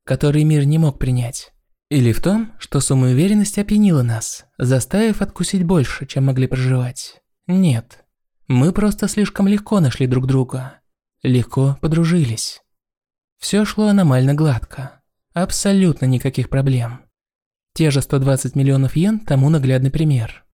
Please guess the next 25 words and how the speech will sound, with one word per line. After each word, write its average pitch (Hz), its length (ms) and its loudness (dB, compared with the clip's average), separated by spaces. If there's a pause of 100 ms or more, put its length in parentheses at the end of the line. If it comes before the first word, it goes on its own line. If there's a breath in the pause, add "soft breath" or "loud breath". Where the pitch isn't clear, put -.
(440)
Их 214 220 2
добыча 196 380 0
не 190 120 2
вызывала 196 460 2
трудностей. - 800 -6 (380)
Среди 127 360 -2
нас 160 240 0
отсутствовали 202 600 0
люди, 127 380 -2 (140)
способные 135 560 -2
превратить 135 500 -2
вопрос 131 380 0
с - 160 -10
огромной 135 380 0
кучей 131 280 -4
денег 202 300 0
в - 20 -18
проблему. 156 580 -2 (540)
Мы 165 220 2
просто 220 360 -2
разделили 190 500 2
ее, 123 400 -2 (180)
как 208 260 -6
карманные 139 520 2
деньги. 131 500 -2